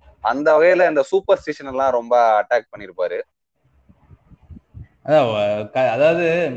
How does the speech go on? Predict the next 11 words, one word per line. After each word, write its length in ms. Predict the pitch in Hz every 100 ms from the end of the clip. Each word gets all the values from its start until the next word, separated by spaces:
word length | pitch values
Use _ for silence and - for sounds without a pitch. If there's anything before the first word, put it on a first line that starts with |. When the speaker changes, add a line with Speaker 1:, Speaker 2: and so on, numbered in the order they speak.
| - -
Speaker 2:
அவரோட 420 | 120 127 127 123
இதே 320 | 135 190 185
என்னன்னா, 340 | 156 151 143 131 147
எங்கெல்லாம் 880 | 120 131 156 180 175 185 208 208 - - _ _ _ _ _ - 120
நம்ம 220 | 120 120
எதிர்பார்க்கவே 720 | 127 165 170 170 165 165 170
மாட்டோமோ 500 | 175 151 151 151 156
அங்கெல்லாம் 380 | 147 135 139 135
வச்சிருப்பாரு. 580 | - 123 110 110 104 104 _ -
பொண்ணு 280 | 143 175 208
பாக்குற 460 | 180 175 160 156